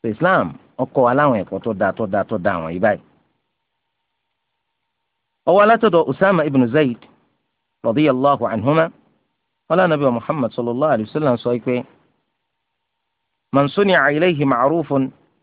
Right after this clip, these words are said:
faqala li fa'ilihi, 'Jazakallahu khayran,' faqad ablagha fi ath-thana'." أخرجه الترمذي بسند صحيح. Ànábì sallallahu alayhi wa sallam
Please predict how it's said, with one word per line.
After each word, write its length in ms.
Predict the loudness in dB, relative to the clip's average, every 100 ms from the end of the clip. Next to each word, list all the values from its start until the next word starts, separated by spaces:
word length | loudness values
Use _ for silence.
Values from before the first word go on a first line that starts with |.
| _ _ _ -8
faqala 380 | 0 2 2
li 100 | 0
fa'ilihi, 640 | 0 2 2 0 -2 -2 -2
'Jazakallahu 720 | -2 0 0 -2 0 0 0 -4
khayran,' 400 | -2 2 2 0 -6 _ _ _ _ _ -8
faqad 260 | -2 -2 -2 -2
ablagha 500 | -2 0 2 2 0
fi 100 | -4
ath-thana'." 500 | -8 -2 2 2 2 -2 _ _ _ _ -8
أخرجه 500 | -4 -2 -2 -2 -6
الترمذي 680 | -10 -8 -6 -2 -2 -2 -4 _ _ _ _ -14
بسند 420 | -2 0 0 -2 -2
صحيح. 300 | -4 -4 -6 -10 -20 -20 -20 _ -20 _ _ _ _ -4
Ànábì 260 | 2 2 2
sallallahu 500 | 0 0 0 2 2
alayhi 220 | 0 0
wa 240 | 0 0 -2
sallam 460 | -2 2 2 0